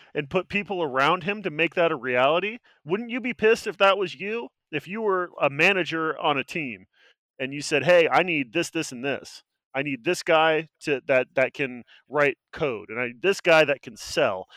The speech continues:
and I need this guy that can market." And they come out and they give you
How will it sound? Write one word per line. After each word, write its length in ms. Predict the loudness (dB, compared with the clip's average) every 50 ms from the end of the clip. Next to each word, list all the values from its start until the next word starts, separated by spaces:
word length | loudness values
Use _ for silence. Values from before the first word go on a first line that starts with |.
| -20 -16 _ -4
and 80 | -4
I 60 | -4
need 140 | -4 -2 -2 -2
this 160 | -2 0 2
guy 180 | 4 6 6 6
that 140 | 4 2 -2
can 140 | -4 -8 -6
market." 380 | -4 -4 -4 -6 -8 -12 -14 _ -20 -20 -18 -12
And 100 | -6 -4
they 80 | -2 -2
come 200 | 0 0 0 2
out 280 | 2 2 2 2 0 -4 -8
and 140 | -8 -4 -2
they 100 | -2 -2 -2
give 240 | -2 -4 -6 -6 -6
you 460 | -8 -6 -6 -4 -6 -6 -8 -12